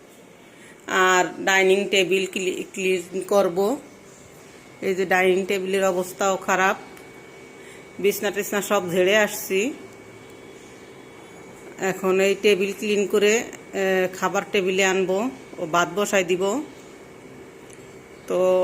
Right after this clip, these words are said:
ছেলে মেয়ে কেউই বাসায় নাই, শুধু আমি একা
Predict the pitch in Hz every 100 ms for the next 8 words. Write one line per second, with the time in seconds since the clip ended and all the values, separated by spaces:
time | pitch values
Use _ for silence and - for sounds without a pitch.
0 | - - - - - 208 196 208 214 208
1 | 214 202 202 208 196 208 196 196 208 277
2 | - - - - - - - - - -
3 | - - - 180 202 196 - - 196 190
4 | 190 214 - - - - - - 196 185